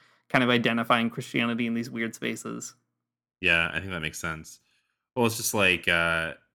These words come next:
Speaker 2: it is, it is a good example, though, of, like, you know, the time where the analytic makes more sense, <laughs> right? It makes more
Speaker 1: Yeah.
Speaker 2: sense than, like, fiery rhetoric, um, where, you know, like, I guess maybe the, the,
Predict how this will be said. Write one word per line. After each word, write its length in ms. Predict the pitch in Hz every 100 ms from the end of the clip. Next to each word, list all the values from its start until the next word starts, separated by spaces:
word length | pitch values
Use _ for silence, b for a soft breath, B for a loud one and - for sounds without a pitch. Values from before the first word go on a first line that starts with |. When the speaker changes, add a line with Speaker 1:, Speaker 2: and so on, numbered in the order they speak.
| _ _ _ _ _ -
Speaker 2:
it 80 | 117
is, 220 | 135 131
it 80 | -
is 120 | 131
a 40 | 127
good 100 | 113
example, 320 | 95 92 95
though, 240 | 92 90 87
of, 100 | 87
like, 220 | 82 80 - _ _
you 100 | -
know, 160 | 90 82
the 140 | 85
time 420 | - - 90 92 90
where 480 | 87 85 82 82 - _ -
the 100 | 69
analytic 380 | 82 82 80 -
makes 240 | 76 -
more 140 | 87 82
sense, 400 | - 71 80 -
<laughs> 0 |
right? 300 | 92 147 - -
It 460 | 175 147 127 123
makes 240 | 127 127 123
more 120 | 123
Speaker 1:
Yeah. 40 |
Speaker 2:
sense 280 | 113 110 110
than, 180 | 110 104
like, 160 | 95 -
fiery 340 | - 95 92
rhetoric, 560 | 85 87 87 85 - _ b b b b b _
um, 460 | 90 87 80 78 85 _
where, 120 | 101
you 120 | 98
know, 300 | 92 87 87
like, 380 | 85 82 82 - -
I 40 | 82
guess 260 | 76 -
maybe 300 | - 82 82 82
the, 460 | 78 78 76 76 - _ _ _ _ _ _ _
the, 60 | 98